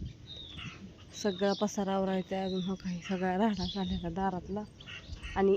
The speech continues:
आज आहे भोगी. सगळ्यांना संक्रांतीच्या खूप खूप साऱ्या शुभेच्छा. आज सगळेजण मस्तपैकी खेंगाट, भाकरी, आमकं, तमकं, लय काय काय चाललेलं असून. तर बघूया.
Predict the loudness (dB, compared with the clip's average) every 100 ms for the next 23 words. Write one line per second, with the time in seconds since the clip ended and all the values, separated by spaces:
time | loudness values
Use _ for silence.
0 | 8 10 10 8 4 4 6 8 8 6
1 | 2 -10 -10 -10 0 10 12 10 8 6
2 | 6 0 -2 2 6 8 8 6 4 0
3 | -4 -14 -20 -20 0 8 8 8 6 6
4 | 2 2 2 4 4 4 0 2 4 4
5 | 6 6 6 4 2 4 4 4 6 8
6 | 8 8 6 4 4 2 0 2 0 6
7 | 8 8 10 8 8 6 4 6 6 8
8 | 8 6 4 4 4 6 6 4 6 6
9 | 6 4 4 6 4 4 0 2 2 4
10 | 2 2 2 0 0 -8 -16 -14 -14 -14
11 | -18 -20 -20 -20 -18 -16 -16 2 4 6
12 | 8 10 10